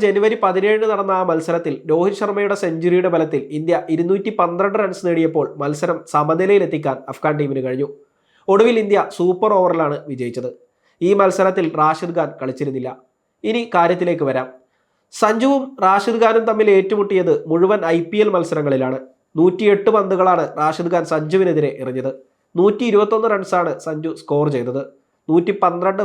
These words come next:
മാത്രമാണ് സഞ്ജുവിൻ്റെ സ്ട്രൈക്ക് റേറ്റ്. ആറ് പോയിന്റ് ഏഴ് രണ്ട് എന്ന ഇക്കണോമിയാണ് റാഷിദ് ഖാന് സഞ്ജുവിനെതിരെയുള്ളത്. ഒരു തവണ മാത്രമാണ് റാഷിദ് ഖാന് സഞ്ജുവിനെ പുറത്താക്കാൻ കഴിഞ്ഞത്. ശരാശരി നൂറ്റി ഇരുപത്തൊന്നാണെന്ന് അർത്ഥം. മാത്രമല്ല, അപകടകാരിയായ റാഷിദ് ഖാന്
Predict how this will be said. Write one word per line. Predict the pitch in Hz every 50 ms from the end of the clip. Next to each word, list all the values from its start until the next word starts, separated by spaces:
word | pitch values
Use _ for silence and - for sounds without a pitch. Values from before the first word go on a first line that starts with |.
| 175 170
മാത്രമാണ് | 170 165 180 180 175 170 160 151 139 - - -
സഞ്ജുവിൻ്റെ | 147 147 147 156 156 151 143 139 131 - -
സ്ട്രൈക്ക് | - - 127 127 123 - 135
റേറ്റ്. | 127 131 - - _ _ _ _ _ _ _ _ _
ആറ് | - 180 196 220 247 254 247
പോയിന്റ് | 247 233 226 226 220 220 208
ഏഴ് | 202 208 220 226 220
രണ്ട് | 214 208 208 214 214
എന്ന | 208 202 202 175 -
ഇക്കണോമിയാണ് | - - 185 190 196 196 202 202 190 175 165 151 - - -
റാഷിദ് | 151 151 160 156 - 190 175 175
ഖാന് | 175 175 165 151 - - -
സഞ്ജുവിനെതിരെയുള്ളത്. | 156 151 147 151 165 170 156 143 135 131 123 127 127 135 127 131 131 - - _ _ _ _ _ _ _ _ -
ഒരു | 147 165 190 196
തവണ | 208 202 202 208 202 190
മാത്രമാണ് | 175 180 180 180 202 202 202 190 185 180 175
റാഷിദ് | 170 165 165 175 170 165
ഖാന് | 175 170 170 160 - - -
സഞ്ജുവിനെ | - 151 151 156 165 170 165 165 -
പുറത്താക്കാൻ | 160 160 160 160 - 185 175 151 147 143 135 135
കഴിഞ്ഞത്. | 127 127 127 127 135 - - _ _ _ _ _ _ _ _ _ - -
ശരാശരി | 160 156 165 175 180 175 190 180 185 180 - -
നൂറ്റി | 170 160 165 160 165 190
ഇരുപത്തൊന്നാണെന്ന് | 170 175 165 170 160 156 156 151 143 143 143 139 143 - 123
അർത്ഥം. | 123 120 - - 135 - - _ _ _ _ _ _ _ _ _ _ -
മാത്രമല്ല, | 294 - - - 254 262 254 247 240 233 226 220 180 185
അപകടകാരിയായ | 175 202 202 220 233 233 233 240 233 233 233 233 226 226 226 214 196
റാഷിദ് | 180 185 175 - 202 202 202
ഖാന് | 208 202 190 175